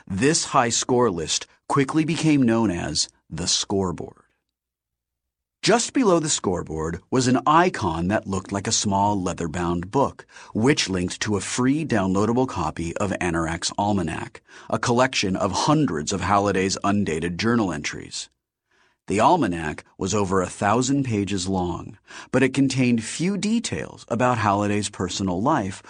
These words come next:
or his day-to-day activities. Most of the entries were his stream of consciousness observations on various classic video games,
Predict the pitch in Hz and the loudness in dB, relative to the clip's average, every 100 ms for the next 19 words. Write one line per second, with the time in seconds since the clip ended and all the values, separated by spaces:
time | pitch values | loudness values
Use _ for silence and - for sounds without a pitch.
0 | - - 123 147 110 98 85 87 78 76 | -8 0 2 2 0 -2 -2 -4 -4 -2
1 | 87 95 - 190 - - - - - _ | -2 -2 -4 -2 -4 -8 -10 -10 -12 _
2 | _ _ _ _ - 107 196 - 104 87 | _ _ _ _ -2 2 2 0 -6 -4
3 | 80 73 - 87 95 95 92 95 - - | -4 -4 -4 -4 -4 -4 -4 -2 -2 0
4 | 127 147 139 - 98 98 92 110 104 95 | 0 0 -2 -2 -2 -2 -4 -2 -2 0
5 | 87 85 95 95 143 147 87 87 87 87 | -2 -2 -2 0 0 0 -2 -2 -2 -2
6 | 85 92 90 90 87 - 80 - 69 87 | -2 0 0 0 -4 -4 -4 -4 -8 -4
7 | 117 135 131 131 127 123 123 127 | 2 4 4 2 0 0 0 -2